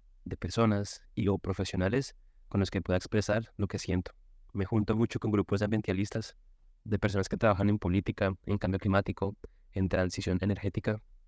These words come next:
y tengo conversa-, conversaciones esperanzadoras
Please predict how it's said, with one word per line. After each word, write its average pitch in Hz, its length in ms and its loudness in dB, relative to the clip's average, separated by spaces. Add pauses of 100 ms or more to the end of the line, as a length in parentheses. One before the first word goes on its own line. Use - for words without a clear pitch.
y 107 100 -2
tengo 101 260 2
conversa-, 110 380 2 (220)
conversaciones 95 640 0
esperanzadoras 98 760 0